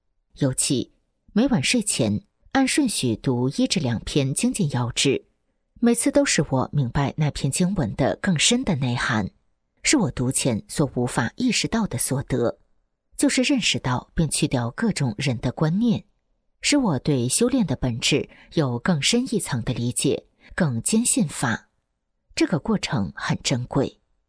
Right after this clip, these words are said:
然而，大约在美国新任总统开始组阁后，我越来越感兴趣，在睡前或做饭时，用 iPad 看干净世界的首页新闻，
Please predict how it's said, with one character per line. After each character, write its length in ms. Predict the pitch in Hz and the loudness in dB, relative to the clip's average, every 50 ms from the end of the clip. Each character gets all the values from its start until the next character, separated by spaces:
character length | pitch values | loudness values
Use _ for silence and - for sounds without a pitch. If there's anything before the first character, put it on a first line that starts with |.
| _ _ _ _ _ _ _ _ _ _ _ _ _ _ | _ _ _ _ _ _ _ _ _ _ _ _ _ _
然 220 | - 147 139 131 - | -2 -2 -2 -2 0
而， 300 | - 131 107 98 - - _ _ _ _ _ _ _ _ _ _ | 0 0 0 0 -2 -6 _ _ _ _ _ _ _ _ _ _
大 140 | - 254 240 | 0 2 2
约 240 | - 269 269 277 | 4 2 2 2
在 180 | 277 - 226 185 | 2 2 0 0
美 160 | 156 143 123 | 0 0 -2
国 160 | - - 139 | 0 0 0
新 180 | 160 - - 160 | 0 2 0 0
任 160 | 165 170 143 | 0 0 -2
总 220 | 135 - 139 127 135 | -2 -2 -4 -4 -4
统 260 | - - 151 123 113 | -4 -2 -2 -2 -2
开 200 | - - - 143 | -2 -2 -2 0
始 160 | - - 131 | 0 0 -2
组 180 | - - 135 120 | -2 -2 -2 -2
阁 220 | - - 127 117 | -2 -2 -2 -2
后， 400 | 123 - - - 139 - - _ _ _ _ _ _ _ _ _ _ _ - | -2 -2 0 0 0 0 -2 _ _ _ _ _ _ _ _ _ _ _ 0
我 240 | - 208 208 196 202 | 2 2 4 2 2
越 180 | 214 - 294 208 | 2 2 2 2
来 220 | 160 135 107 - - | 2 0 -2 0 0
越 80 | - 131 | -2 -2
感 200 | - 156 117 123 | 0 -2 -2 0
兴 240 | - - 143 117 120 | 0 0 0 -2 -2
趣， 360 | - - - 123 - - _ _ _ _ _ _ _ _ _ _ _ _ - | -2 -2 0 -2 -2 -4 _ _ _ _ _ _ _ _ _ _ _ _ -4
在 140 | - - 294 | -2 0 0
睡 220 | 240 - 302 277 | 2 2 0 0
前 320 | - - - 135 - 117 120 | 0 0 -2 0 0 -2 -2
或 340 | - - 147 135 123 123 127 | -2 0 0 2 0 0 -2
做 180 | - - 139 | -2 -2 -2
饭 240 | 135 - 214 190 160 | 0 0 0 0 0
时， 360 | - - - 127 110 - - _ _ _ _ _ _ _ _ _ | 0 0 0 0 0 -2 -4 _ _ _ _ _ _ _ _ _
用 220 | - 277 262 233 220 | 0 2 2 2 0
iPad 520 | - - 247 254 - - - 277 208 143 - - - | 0 0 0 0 0 -2 -2 -2 -2 -2 -4 -8 -6
看 280 | - - 196 156 131 139 | -2 0 0 0 0 0
干 180 | - 185 196 | 0 0 0
净 220 | 196 - 214 160 151 | 0 0 0 0 0
世 160 | - - 170 | 0 0 0
界 180 | - - 165 | 0 -2 -2
的 80 | 127 - | -2 -2
首 240 | 139 - - 107 - | -2 0 0 -2 0
页 140 | - 143 127 | -2 -2 0
新 260 | - - 208 208 226 | 0 0 0 0 0
闻， 300 | - 180 123 107 107 - | 0 -2 -2 -2 -4 -8